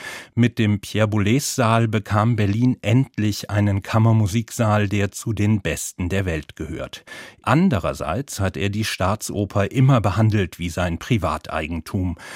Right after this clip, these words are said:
Von allen im Haus erwartete er Nibelungentreue.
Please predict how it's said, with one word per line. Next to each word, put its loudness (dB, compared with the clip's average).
Von -4
allen 2
im -2
Haus -2
erwartete 0
er 0
Nibelungentreue. 6